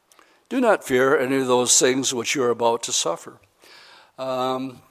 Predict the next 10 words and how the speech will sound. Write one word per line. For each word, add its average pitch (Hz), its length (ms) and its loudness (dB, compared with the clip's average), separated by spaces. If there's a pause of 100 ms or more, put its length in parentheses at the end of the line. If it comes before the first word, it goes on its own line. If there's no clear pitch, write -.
(180)
we're 127 100 0
entering 160 440 0
into 156 360 -2
a 120 60 -4
time 127 340 -4
of 120 140 -10
persecution 135 680 -10
for 117 160 -14
the 113 100 -14
church, - 520 -12